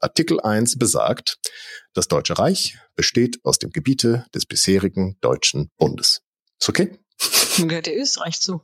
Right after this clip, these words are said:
Speaker 1: Da gehört Österreich zu, aber nicht Ungarn.
Speaker 2: Das stimmt, ja.
Speaker 1: Zum Beispiel.
Speaker 2: Mhm.
Speaker 1: Äh, da gehört interessanterweise eben Böhmen dazu, weil das ist ja deutsch.
Speaker 2: Das war
Speaker 1: Das
Speaker 2: ein Erz-,
Speaker 1: egal, wie viel Tschechen da
Speaker 2: Kurfürstentum.
Speaker 1: leben. Ja.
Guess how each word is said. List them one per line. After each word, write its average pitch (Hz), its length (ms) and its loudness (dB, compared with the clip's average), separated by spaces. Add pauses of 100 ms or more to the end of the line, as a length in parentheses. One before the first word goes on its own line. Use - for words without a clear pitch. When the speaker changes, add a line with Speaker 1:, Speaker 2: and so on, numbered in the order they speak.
(360)
Speaker 1:
Da 104 200 2
gehört 120 580 2
Österreich 80 500 2
zu, 113 400 0 (120)
aber - 420 2 (180)
nicht 98 200 2
Ungarn. 82 560 0
Speaker 2:
Das - 220 2
stimmt, 190 340 -4
ja. 202 80 -6
Speaker 1:
Zum 214 80 2
Beispiel. 156 640 0
Speaker 2:
Mhm. 202 480 -4 (200)
Speaker 1:
Äh, 107 160 2
da 110 100 2
gehört 110 200 2
interessanterweise 92 580 2
eben 71 180 -2
Böhmen 78 320 2
dazu, 95 360 2
weil 76 180 2
das 69 160 0
ist - 120 0
ja 71 80 2
deutsch. - 400 0 (120)
Speaker 2:
Das 165 180 0
war 80 80 2
Speaker 1:
Das 67 100 2
Speaker 2:
ein - 60 -6
Erz-, - 280 -6
Speaker 1:
egal, 78 280 0
wie 82 60 0
viel 90 140 2
Tschechen - 300 2
da 87 80 2
Speaker 2:
Kurfürstentum. 95 800 -2
Speaker 1:
leben. 78 140 0
Ja. 58 80 0